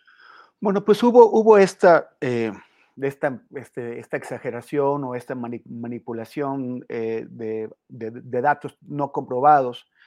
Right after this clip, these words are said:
al e-, al estilo al que ya estamos acostumbrados. Esto, pues, no creo que le haya sor-, sor-, sorprendido a nadie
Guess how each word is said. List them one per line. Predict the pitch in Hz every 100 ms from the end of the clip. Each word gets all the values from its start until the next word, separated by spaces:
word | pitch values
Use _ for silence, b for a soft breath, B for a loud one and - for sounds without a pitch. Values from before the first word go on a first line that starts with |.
| b b b b -
al | 147 151
e-, | 156 160
al | 165
estilo | 165 - - 202 202 202 202 - _ _ -
al | 156
que | 139 135
ya |
estamos | 147 170 156
acostumbrados. | 147 127 - 120 - _
Esto, | 143 131 - 160 156 156 - _
pues, | 131 120 _ 139 135 -
no | 147 143
creo | 151
que | 143
le | 120
haya | 127
sor-, | 117 127 117 -
sor-, | _ 131 131 -
sorprendido | 147 151 147 143 156
a |
nadie | 131 131 123 98